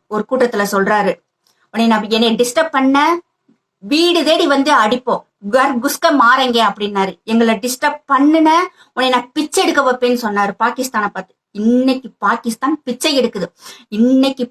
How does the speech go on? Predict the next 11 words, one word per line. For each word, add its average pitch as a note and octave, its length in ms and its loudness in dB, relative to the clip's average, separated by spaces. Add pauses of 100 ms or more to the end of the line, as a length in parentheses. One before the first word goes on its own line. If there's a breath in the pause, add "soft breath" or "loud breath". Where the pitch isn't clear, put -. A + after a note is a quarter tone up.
பாகிஸ்தான்ல B3 800 -2
நம்முடைய A3 560 2
ரா G#3+ 220 0 (100)
அமைப்பு B3 440 0
மூலமா A3+ 360 -2 (460 soft breath)
ஆட்களை B3 640 0
விட்டு A#3 460 -6
இதுவரைக்கும் B3 720 0
இருபத்தி C#4+ 500 -2
நான்கு B3+ 340 0
முக்கியமான C#4 960 2